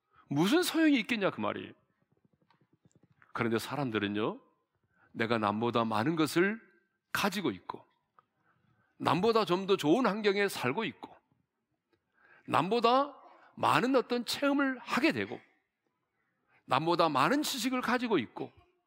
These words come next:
남보다 어떤 영적인 은사를 많이 갖게 되면 자신도 모르게 스스로 자만해집니다.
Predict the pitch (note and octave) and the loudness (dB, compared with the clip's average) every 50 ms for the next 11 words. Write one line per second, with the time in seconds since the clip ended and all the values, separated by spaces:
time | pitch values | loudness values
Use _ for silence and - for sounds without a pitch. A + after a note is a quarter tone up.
0 | _ _ _ _ _ _ _ _ _ _ _ _ - - - - A#2+ C#3 F3+ G#3+ | _ _ _ _ _ _ _ _ _ _ _ _ -20 -14 -2 0 2 2 2 2
1 | C4 C4 B3+ C4 C#4+ D4+ D#4+ D#4 - - - _ _ _ _ - - E3 - A3+ | 2 4 4 4 4 4 0 -4 -12 -18 -20 _ _ _ _ -4 -2 -2 -2 -2
2 | G3+ C4 D4+ D#4 D4 - C#4 B3+ A3+ D4 E4 F4 E4+ - _ _ _ - D4+ D4+ | 0 2 2 0 0 -2 -4 0 2 2 2 0 -2 -10 _ _ _ -2 0 0
3 | - A#3+ A#3 A#3 A3 E3 A2+ A#2 C#3 A3+ C#4 - B3 C#4 - C#4+ G#3 C3 A2 G#2 | 2 2 2 2 0 2 2 2 2 2 2 2 0 0 0 0 0 0 0 0
4 | G#2+ A#2 C#3+ D#3 C3 G2+ G#2 - _ _ _ _ _ _ _ _ _ _ _ _ | 0 0 0 0 0 -4 -8 -12 _ _ _ _ _ _ _ _ _ _ _ _
5 | _ _ _ _ _ _ - - - - - - A2 - F#3+ G#3 F#3+ B2+ G2 G2 | _ _ _ _ _ _ -20 -14 -12 -10 -10 -8 -6 -6 -4 -2 -4 -4 -4 -4
6 | G2 G#2 G#2+ G2+ F#2+ F#2 F2+ - _ _ _ _ _ _ _ _ _ _ _ _ | -4 -4 -4 -6 -6 -8 -12 -16 _ _ _ _ _ _ _ _ _ _ _ _
7 | _ _ _ _ - - - A#3 G#3 - - B2 A2 A2 B2 D3 D#3+ D#3+ _ _ | _ _ _ _ -14 -10 -8 -6 -6 -6 -6 -4 -4 -2 -2 -4 -4 -8 _ _
8 | _ _ _ _ _ _ _ - - - A2+ G2+ G#2 A2 B2 A2+ G2+ F#2 F2+ G2 | _ _ _ _ _ _ _ -14 -12 -10 -8 -6 -4 -4 -4 -6 -8 -10 -16 -18
9 | - - | -20 -20